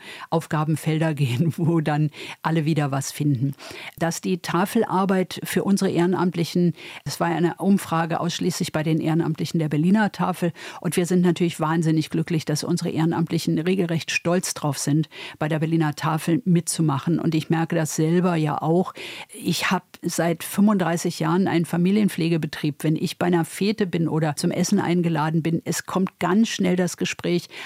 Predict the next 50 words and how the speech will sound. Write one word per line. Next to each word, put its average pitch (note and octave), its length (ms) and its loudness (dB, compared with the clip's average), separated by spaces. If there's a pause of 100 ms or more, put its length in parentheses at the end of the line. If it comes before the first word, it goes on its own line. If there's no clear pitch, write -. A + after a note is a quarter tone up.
(140)
auf F3+ 240 0
die G3 320 0
Tafel F#3 600 0
und E3+ 220 2
nicht G3 300 2
auf - 140 -4
meine D#3+ 240 2
Firma. D3+ 480 0 (420)
Daran F#3 500 2
merke F3 300 2
ich - 140 -2
halt F3 200 0
auch E3+ 200 2
immer E3+ 340 2
wieder, E3+ 260 2 (240)
das D#3+ 180 -2
Interesse F#3 640 0 (300)
an F3+ 120 2
der E3+ 160 2
Tafel D#3 400 -2
ist - 180 -4
einfach E3 320 -2
gesellschaftlich D#3 340 -4 (340)
unheimlich D#3+ 460 2
groß. E3 400 0 (240)
Und E3+ 160 0
ich F3+ 140 0
freue E3 200 2
mich F3 280 0
riesig, F#3+ 360 2
dass D#3+ 200 -4
unsere F3+ 380 0
Ehrenamtlichen F3+ 920 2
glücklich F3+ 420 2
bei D#3 120 0
uns D3+ 180 0
sind. F#3 240 4
Und F#3 160 2
ich E3 100 -4
danke D3+ 300 0
aber F3 180 0
auch E3 140 -2
unserem F3 300 2
Ehrenamtsteam, E3+ 880 0
was D3+ 180 -2
das C#3 260 -4
ja D#3+ 160 -2
auch - 140 -4
möglich D#3+ 400 0
macht. D3 260 -10